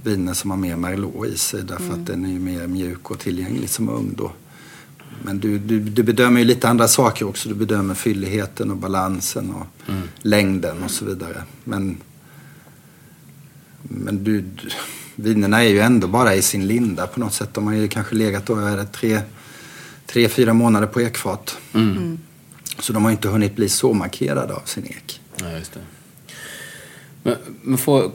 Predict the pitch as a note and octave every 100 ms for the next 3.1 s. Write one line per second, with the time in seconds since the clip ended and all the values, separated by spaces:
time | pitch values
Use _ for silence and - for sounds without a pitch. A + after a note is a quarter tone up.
0 | - - B2+ B2 B2 A2+ A2+ A2 C3+ D#3
1 | C#3 A#2 B2 A#2+ D3 D3 C#3+ B2 A2+ G2+
2 | G#2 F#2 F#2 E2+ - - A2+ G#2+ F#2 F#2
3 | F#2